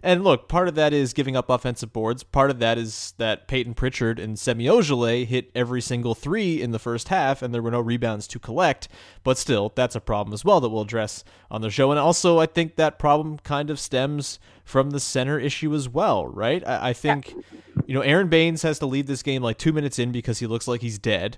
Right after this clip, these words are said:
Speaker 1: Uh, he came back and closed. We'll get to him closing, which I kinda think was, oddly enough, the right call, even though it was ugly as hell and he kinda cost the Raptors the game. Um, but I thought it was the right call because Chris Boucher,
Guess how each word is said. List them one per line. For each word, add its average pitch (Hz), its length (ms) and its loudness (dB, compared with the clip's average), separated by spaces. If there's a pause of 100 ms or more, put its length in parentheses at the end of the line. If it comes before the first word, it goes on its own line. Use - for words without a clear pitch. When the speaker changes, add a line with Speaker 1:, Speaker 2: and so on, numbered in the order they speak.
(100)
Speaker 1:
Uh, 104 640 2
he 139 220 0
came 147 260 0
back 135 240 0
and 120 80 -6
closed. 123 380 0
We'll 127 100 -4
get 151 160 0
to 147 100 -2
him 131 140 -2
closing, 120 440 -2
which 117 160 -4
I 127 60 -2
kinda 160 300 -2
think 139 260 -4
was, 120 260 -4
oddly 120 360 -2
enough, 113 240 -4
the 107 80 -6
right 107 200 -2
call, 117 360 -2
even 104 180 -8
though 104 140 -6
it 98 40 -8
was 98 140 -10
ugly 104 300 -8
as - 80 -8
hell 107 320 -4
and 104 100 -10
he 92 60 -10
kinda 101 240 -10
cost 110 320 -4
the 123 40 -8
Raptors 120 340 -2
the 110 60 -10
game. 135 360 0 (460)
Um, 117 380 2
but 143 140 6
I 143 80 6
thought 190 180 4
it 214 60 0
was 131 140 2
the 117 80 -4
right 113 180 2
call 170 320 4
because 147 680 0
Chris 214 160 -2
Boucher, 185 640 0